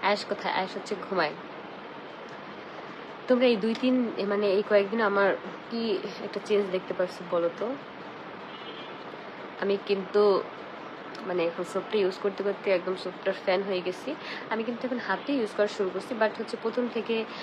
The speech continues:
আমি শুধু ফেস ইউজ করতাম, যার কারণে আমার ফেসটা একটু ব্রাইট হয়েছে।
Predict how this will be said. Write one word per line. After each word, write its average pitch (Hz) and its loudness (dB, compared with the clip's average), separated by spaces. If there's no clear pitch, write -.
আমি 196 2
শুধু 202 4
ফেস 233 2
ইউজ 202 4
করতাম, 202 2
যার 185 6
কারণে 196 4
আমার 185 4
ফেসটা 180 0
একটু 202 0
ব্রাইট 175 4
হয়েছে। 196 -6